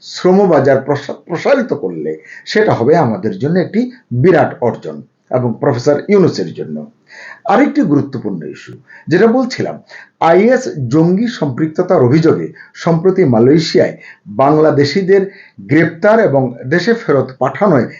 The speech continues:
যে ইমেজ সংকট তৈরি হয়েছে বাংলাদেশের, সে বিষয়েও সুস্পষ্ট আলোচনা দরকার এবং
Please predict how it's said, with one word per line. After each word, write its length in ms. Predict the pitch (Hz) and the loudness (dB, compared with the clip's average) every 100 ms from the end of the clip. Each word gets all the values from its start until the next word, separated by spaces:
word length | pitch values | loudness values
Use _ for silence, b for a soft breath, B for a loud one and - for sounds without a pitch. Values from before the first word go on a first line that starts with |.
| B 104 | B -2
যে 60 | 147 160 | -2 2
ইমেজ 240 | 185 233 262 - | 4 4 2 0
সংকট 300 | 233 185 170 - | -2 0 -2 0
তৈরি 200 | 117 107 | -2 0
হয়েছে 240 | 101 113 104 98 | -2 -4 -4 -6
বাংলাদেশের, 540 | 90 85 85 - - - B B - | -8 -10 -12 -14 -20 -20 B B -10
সে 120 | - 190 151 | 0 2 2
বিষয়েও 400 | 180 - 170 90 92 - | 0 0 0 0 -6 -4
সুস্পষ্ট 500 | 123 - - 156 - 156 | -2 -2 -4 -4 0 2
আলোচনা 320 | 113 - 120 117 | 2 0 -2 0
দরকার 280 | 117 - 220 - B B | -2 2 0 0 B B
এবং 100 | 214 | 0